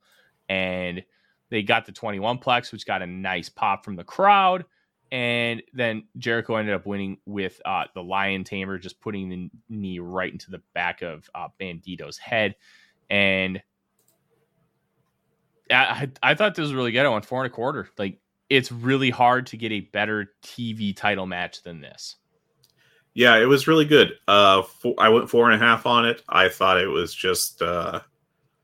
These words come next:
Speaker 2: just great. Uh, Jericho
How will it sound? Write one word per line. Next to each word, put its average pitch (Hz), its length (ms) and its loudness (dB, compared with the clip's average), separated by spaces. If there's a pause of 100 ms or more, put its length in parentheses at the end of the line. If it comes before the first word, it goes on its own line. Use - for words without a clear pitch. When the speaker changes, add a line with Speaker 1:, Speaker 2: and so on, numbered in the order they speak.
(300)
Speaker 2:
just - 240 -8
great. 87 440 -2 (220)
Uh, 85 400 2
Jericho 104 1000 6